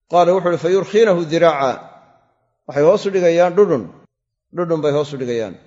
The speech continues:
"Laa yazidna calayhi," ka kordhin maayaan. Ka kordhin maayaan. Rawaahu Abu Daawuud, Abu Daawuud baa soo wariyey, Tirmidhi baa soo wariyey,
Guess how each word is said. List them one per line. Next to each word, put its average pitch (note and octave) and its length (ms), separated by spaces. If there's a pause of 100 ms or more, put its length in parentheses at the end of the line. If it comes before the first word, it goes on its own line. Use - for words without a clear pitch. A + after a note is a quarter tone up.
(140)
"Laa D#3 160
yazidna D#3+ 460
calayhi," D3+ 300
ka G3+ 120
kordhin E3 340
maayaan. A2 320 (760)
Ka D#3+ 100
kordhin C3+ 340
maayaan. C#2 300 (240)
Rawaahu D3 220
Abu F3+ 160
Daawuud, D3 340
Abu C#3+ 160
Daawuud D#3+ 200
baa C#3+ 120
soo E3+ 160
wariyey, D3+ 200
Tirmidhi D3+ 340
baa D3 120
soo E3+ 180
wariyey, F3+ 240